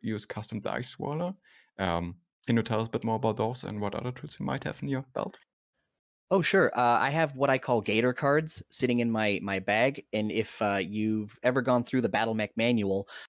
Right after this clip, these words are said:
Speaker 2: that was a thing they put forward in that particular supplement, which in my opinion is one of the best things they ever did. And, and it's the, uh, mnemonic device for learning basically how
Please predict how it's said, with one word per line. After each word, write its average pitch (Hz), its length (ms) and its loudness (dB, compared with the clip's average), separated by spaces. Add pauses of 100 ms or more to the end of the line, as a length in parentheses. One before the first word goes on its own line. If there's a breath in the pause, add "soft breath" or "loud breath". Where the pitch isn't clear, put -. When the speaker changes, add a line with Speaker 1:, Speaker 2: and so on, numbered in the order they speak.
(100)
Speaker 2:
that 113 140 4
was 117 120 2
a 117 60 -2
thing 113 240 0
they 104 160 4
put - 240 -8
forward 107 400 2
in 101 160 -2
that 113 260 -2
particular 101 460 -8
supplement, 104 500 -4
which 101 300 -2
in 110 100 0
my 127 160 4
opinion 110 340 0
is 104 120 0
one 117 100 2
of 104 60 0
the 95 80 0
best 110 240 2
things 104 240 0
they 101 160 2
ever 98 140 -4
did. 104 280 4 (460 loud breath)
And, 107 320 2
and 110 100 2
it's - 180 -2
the, 110 300 4
uh, 87 300 2 (300)
mnemonic 127 440 4
device 123 400 2
for 113 200 4
learning 107 420 6
basically 110 440 0
how 101 340 2